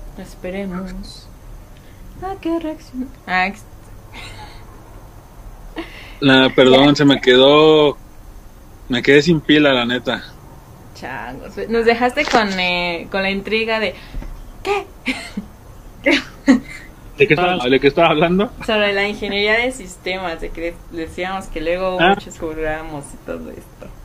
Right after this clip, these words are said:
Speaker 2: La, ah, ya, la neta, a mí me gustaba la, la materia de cómputo y eso de crear programas y todo eso.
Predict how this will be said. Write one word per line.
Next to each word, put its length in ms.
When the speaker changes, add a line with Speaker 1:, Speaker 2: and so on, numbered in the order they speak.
Speaker 2:
La, 260
ah, 380
ya, 160
la 180
neta, 680
a 520
mí 100
me 100
gustaba 360
la, 200
la 200
materia 340
de 100
cómputo 400
y 40
eso 160
de 80
crear 220
programas 540
y 60
todo 200
eso. 240